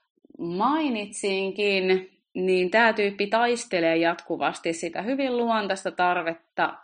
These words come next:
kiinnittyä niin vastaan. Eli tää ihminen ei ole oikeasti jotenkin kiintymys-,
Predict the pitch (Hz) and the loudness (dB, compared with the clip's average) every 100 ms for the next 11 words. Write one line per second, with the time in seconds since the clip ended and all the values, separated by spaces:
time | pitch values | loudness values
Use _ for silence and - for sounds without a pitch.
0 | _ - 226 208 180 175 170 - 156 156 | _ -2 0 2 2 0 -2 -6 -4 0
1 | 160 156 151 143 - - - - - - | 0 -2 0 -2 -4 -10 -8 -8 -10 -14
2 | _ _ - - 175 175 226 - 247 262 | _ _ -20 -4 -2 2 2 2 2 2
3 | 214 202 175 190 202 185 - - 226 233 | 2 -2 0 0 0 0 -2 0 2 2
4 | 214 214 170 170 180 - 151 156 _ _ | 0 0 0 0 -4 -4 -2 -4 _ _
5 | _ _ 175 165 165 165 156 160 - - | _ _ -2 4 4 4 0 -2 -4 -10
6 | - - - - - - 208 202 190 185 | -20 -20 -20 -20 -20 -12 -4 -2 0 0
7 | 180 - - | 0 -4 -10